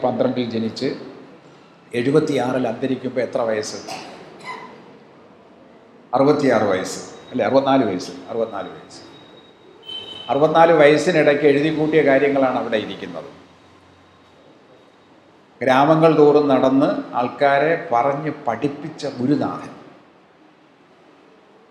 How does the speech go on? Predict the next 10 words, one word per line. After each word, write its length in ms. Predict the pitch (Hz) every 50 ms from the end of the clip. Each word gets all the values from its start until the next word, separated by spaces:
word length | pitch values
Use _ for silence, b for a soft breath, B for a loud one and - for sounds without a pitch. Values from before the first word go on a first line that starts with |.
| _ 104
ജീവൻ 260 | 123 151 156 175 170
അപകടം 400 | 160 147 156 160 160 165 170 165 160
വരുന്ന 240 | 156 151 151 151 151 143
തരത്തിലുള്ള 460 | 139 139 143 - 156 147 147 151 160
കമ്മ്യൂണിസ്റ്റ് 500 | 156 143 139 143 143 147 143 143 - 160 151
പ്രവർത്തനമാണ് 580 | 147 139 139 139 135 - 151 147 139 139 139 139
അന്ന് 160 | 139 147 156 147
നടക്കുന്നത്. 500 | 143 156 151 - 156 127 98 87 - - - - - - - - - - _ - - - - - - - - - _ _ _ _ _ _ _ _ _ _ _ -
കണ്ടാൽ 220 | - 147 165 160 156
തല്ലിക്കൊല്ലും. 540 | 151 143 151 160 - 131 117 98 87 85